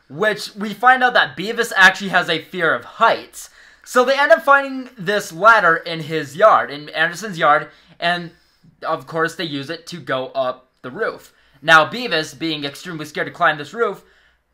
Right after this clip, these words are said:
he doesn't realize that he leaves the ball on the ground and then climbs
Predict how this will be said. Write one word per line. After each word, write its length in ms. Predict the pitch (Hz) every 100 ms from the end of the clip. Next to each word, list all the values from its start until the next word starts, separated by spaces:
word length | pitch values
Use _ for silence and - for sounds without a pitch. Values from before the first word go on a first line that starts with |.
| _
he 120 | 131 147
doesn't 360 | 240 311 320
realize 460 | 294 294 277 247 247
that 140 | 240
he 100 | 220
leaves 380 | 190 202 262 220
the 100 | 240
ball 240 | 190 233
on 120 | 226 208
the 60 |
ground 360 | 175 214 196 190
and 160 | 220 202
then 100 | 175
climbs 460 | - 190 180 160